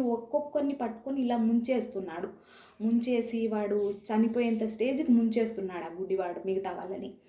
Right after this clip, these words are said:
అప్పుడు తొమ్మిది మందిలో మళ్ళీ ఏ భావన వచ్చి-, మ-, మళ్ళీ ఒక సంకల్పం వచ్చింది. "అయ్యో, వీడికి కళ్ళు లేకపోవడమే మంచిది, భగవంతుడు తెలియక కాదు ఇలా చేశాడు, వీడికి కళ్ళు, కళ్ళు లేకపోవటమే మంచిది" అనేసి మళ్ళీ సంకల్పం చేసుకున్నారు. చూడండి, సంకల్పం అనేది ఎంత గొప్పదో.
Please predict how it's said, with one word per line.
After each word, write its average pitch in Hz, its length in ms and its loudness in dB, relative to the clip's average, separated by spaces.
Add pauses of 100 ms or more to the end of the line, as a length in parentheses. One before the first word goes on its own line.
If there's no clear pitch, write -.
(260)
అప్పుడు 254 240 -2
తొమ్మిది 330 320 6
మందిలో 311 340 4
మళ్ళీ 247 320 6
ఏ 233 120 6
భావన 220 320 0
వచ్చి-, 202 320 -2
మ-, 220 260 0
మళ్ళీ 262 260 4
ఒక 220 160 2
సంకల్పం 185 520 -6
వచ్చింది. - 380 -12
"అయ్యో, 220 240 4
వీడికి 214 300 2
కళ్ళు 220 280 0
లేకపోవడమే 226 680 2
మంచిది, 185 460 -4
భగవంతుడు 196 640 -2 (440)
తెలియక 196 420 4
కాదు 180 360 -8
ఇలా 185 220 -8
చేశాడు, 185 460 -10
వీడికి 196 380 -2
కళ్ళు, 220 300 2 (200)
కళ్ళు 214 240 0
లేకపోవటమే 233 680 0
మంచిది" 208 460 0
అనేసి 214 340 0
మళ్ళీ 311 240 4
సంకల్పం 214 540 0
చేసుకున్నారు. - 640 -12 (600)
చూడండి, 247 360 2
సంకల్పం 240 580 2
అనేది 202 260 2
ఎంత 190 220 0
గొప్పదో. 196 460 -2